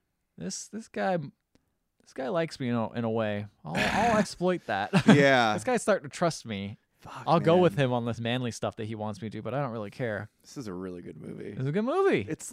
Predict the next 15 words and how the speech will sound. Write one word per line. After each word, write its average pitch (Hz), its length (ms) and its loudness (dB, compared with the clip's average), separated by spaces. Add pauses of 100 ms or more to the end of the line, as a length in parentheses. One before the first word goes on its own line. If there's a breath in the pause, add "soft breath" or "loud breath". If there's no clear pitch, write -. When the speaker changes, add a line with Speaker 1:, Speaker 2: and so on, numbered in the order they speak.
Speaker 2:
like, 117 400 -10 (1120)
Jesus 104 480 -14
Christ. 101 580 -10
Speaker 1:
It's 143 120 -10
good. 135 420 -4 (140)
And 151 140 0
I 208 100 2
just 262 220 -2
love 165 220 10
how 156 140 0
the 135 100 -4
whole 147 240 -4
time, 120 440 -2 (180)
Speaker 2:
<sighs> - 220 -20
Speaker 1:
like, 143 200 -2